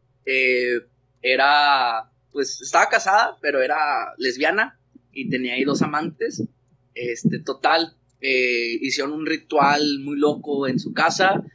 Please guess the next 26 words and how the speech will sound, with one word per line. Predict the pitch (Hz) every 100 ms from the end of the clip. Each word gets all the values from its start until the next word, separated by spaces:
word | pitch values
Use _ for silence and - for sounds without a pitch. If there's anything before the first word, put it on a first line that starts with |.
| _ -
Ahí | 131
estaba | 135 - 143 139
la | 131
hija | 127 135 143
de | 127
la, | 117 107 - _ _
de | 117
la | 117 110
que, | 123 117 113 104 98 - - _ _ -
no | 139
recuerdo | 147 147 143
el |
nombre, | 139 135 139 -
este, | 107 113 - - 104
de | 117
la | 117
que | - 120
era | 131
la, | 143 135 113 113 -
la, | - 120 113 110 107 107 101 -
la | 127
que | 135
limpiaba. | 131 - 156 156 175 - _ _ _ _ _ _ _ _ _ _ _ _
Y, | 131 135 135 135 131 127 127 _ _ _ _ _ -
pues, | 147
total, | - - 170 180 190 185 185